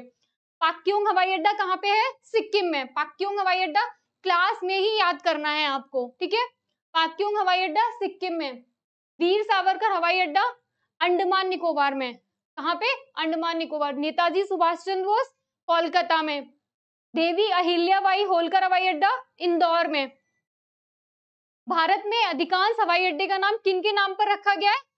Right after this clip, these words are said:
राजनेताओं के नाम पे। किन के नाम पे रखा गया है बच्चों? राजनेताओं के नाम पे। क्लियर सभी को? क्लियर है ना? इंदिरा गांधी अंतर्राष्ट्रीय हवाई अड्डा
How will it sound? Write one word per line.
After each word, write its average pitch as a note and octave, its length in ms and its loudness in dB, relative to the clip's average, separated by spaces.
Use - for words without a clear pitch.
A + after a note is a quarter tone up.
राजनेताओं F4+ 760 0
के F#4 120 -4
नाम D4 220 -2
पे। C#4 120 -4
किन F4+ 200 -2
के G4+ 100 -6
नाम G4 200 -4
पे G#4 80 -4
रखा G#4 260 0
गया G4+ 120 0
है G4+ 100 0
बच्चों? A4 300 -4
राजनेताओं F#4 720 0
के E4+ 140 -2
नाम C#4+ 200 -2
पे। C#4+ 120 0
क्लियर G4 360 0
सभी G#4+ 280 -2
को? A#4 200 2
क्लियर G#4 240 2
है G#4+ 80 0
ना? A#4 140 0
इंदिरा E4+ 420 0
गांधी F#4+ 400 0
अंतर्राष्ट्रीय F#4 640 0
हवाई F4+ 240 2
अड्डा G4 300 2